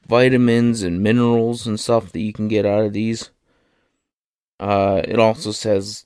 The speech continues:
it's, like, anti-inflammatory, it helps you with digestion, uh, the laxative,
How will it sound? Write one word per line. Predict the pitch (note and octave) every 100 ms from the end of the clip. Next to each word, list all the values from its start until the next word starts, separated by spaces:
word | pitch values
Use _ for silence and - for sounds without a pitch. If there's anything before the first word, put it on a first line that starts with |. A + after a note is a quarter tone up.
| -
it's, | - G#2
like, | F#2 F#2 -
anti-inflammatory, | A2 A2 - G#2 E2 - B2 B2+ B2 - B2 A#2+ A#2+ B2 A#2+ A2
it | E2+
helps | G#2+ G#2+ - -
you | F#2+
with | F#2+ F2 -
digestion, | E2 G2+ B2 B2 - A#2 A2+ A2+ A#2 - _ _ _ _ _ _ _
uh, | - D#2 E2+ F#2 F#2 F2+ F#2 F2+ _ _ _ _ _ _ _ _ _ _ _ _ _ _ _ _ _ _ _ _ _ _ _ _
the | -
laxative, | - B2+ C#3 B2+ C3 C3 B2+ B2 A#2+